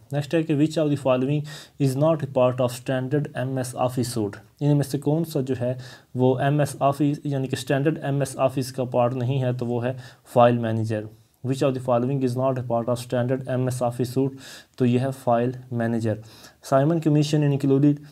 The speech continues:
अ, no Indian। साइमन कमीशन जो है उसमें कितने इंडियन शामिल थे? उसके अंदर कोई भी इंडियन शामिल नहीं था।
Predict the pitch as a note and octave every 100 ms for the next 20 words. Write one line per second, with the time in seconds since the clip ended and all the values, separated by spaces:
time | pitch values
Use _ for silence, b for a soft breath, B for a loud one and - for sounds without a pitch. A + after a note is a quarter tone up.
0 | B B _ C3 A#2+ A#2 C3+ B2+ A2 G#2
1 | G#2 G#2 - - B2 A#2+ C#3+ D3 C3 C3
2 | C3+ B2 A#2 B2 C3+ B2 B2+ C3 B2 B2+
3 | D3 D3+ C3 B2 B2 B2 A2+ A#2 A#2 C#3
4 | C#3 B B C3 - C3+ B2 C3 C3 -
5 | C3+ D3 D3 C3 B2 B2 B2 - A2 G#2+
6 | C3 - A#2+ A2+ B2 A2 G#2+